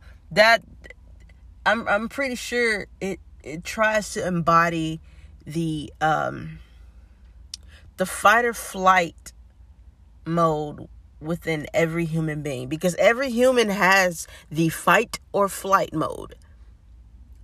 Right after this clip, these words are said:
A lot of the times, people kind of choose to be a deer in the headlights, and they don't know what to do. Like, they're stuck.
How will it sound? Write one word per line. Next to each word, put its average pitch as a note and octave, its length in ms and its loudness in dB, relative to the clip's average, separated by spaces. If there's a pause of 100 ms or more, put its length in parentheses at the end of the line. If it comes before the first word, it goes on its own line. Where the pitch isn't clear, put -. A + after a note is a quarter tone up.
(580)
A E3+ 60 6
lot G#3+ 300 6
of A#3 80 -4
the A#3+ 80 -2
times, F#3 760 0
people F3+ 600 -6 (560)
kind F3 400 0
of D3+ 200 -6 (1600)
choose G3+ 280 -6
to E3+ 120 -10
be E3 180 -2
a C3+ 60 -4
deer E3 340 0
in D#3 100 0
the D#3 60 -4
headlights, F#3 640 -4
and D#3 180 -4
they D#3+ 100 0
don't E3+ 180 -2
know D3 80 -4
what C3+ 280 -4
to C#3 100 -16
do. - 340 -18 (300)
Like, D#3 180 2
they're D3+ 160 -2
stuck. - 760 -6